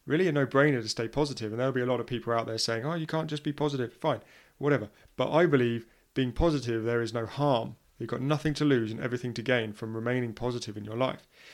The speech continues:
So for me, it's about catching those thoughts. Number one, challenging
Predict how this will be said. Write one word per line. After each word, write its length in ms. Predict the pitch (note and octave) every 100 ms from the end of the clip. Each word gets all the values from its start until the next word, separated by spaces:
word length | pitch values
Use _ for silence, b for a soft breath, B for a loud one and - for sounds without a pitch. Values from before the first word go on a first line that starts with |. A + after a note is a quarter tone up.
| B
So 140 | -
for 120 | A2+ A#2
me, 400 | E3 C3+ G#2+ b b
it's 120 | B2
about 200 | A2+ A2+
catching 300 | - B2+ -
those 180 | D3 D#3+
thoughts. 400 | C3+ A#2+ G#3 - - _ _ _ _
Number 180 | A#2+ A#2+
one, 280 | C3 A2+ G#2 - _
challenging 680 | - - A#2 C3+ C#3 D#3+ F3